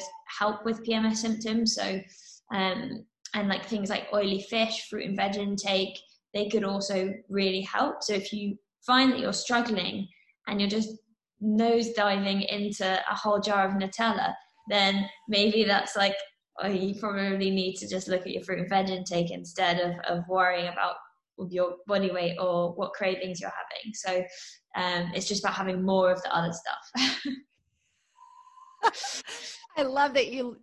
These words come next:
Speaker 2: used Nutella. <laughs>
Speaker 1: Uh, it, it was the first thing I thought of, to be honest.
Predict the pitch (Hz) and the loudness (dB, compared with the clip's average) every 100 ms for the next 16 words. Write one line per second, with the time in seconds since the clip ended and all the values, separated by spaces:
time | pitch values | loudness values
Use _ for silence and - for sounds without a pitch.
0 | 233 269 302 208 233 247 262 269 233 226 | -2 4 4 2 -4 -2 0 4 6 6
1 | 202 302 - - - 349 - 285 269 277 | 6 4 2 -14 -4 -2 6 8 8 6
2 | 277 - - 370 - 339 - - 370 - | 4 2 6 6 8 6 6 6 6 6
3 | 294 240 - 339 269 254 262 - 254 320 | 6 6 8 8 8 6 6 6 8 8
4 | 339 339 381 | 6 4 0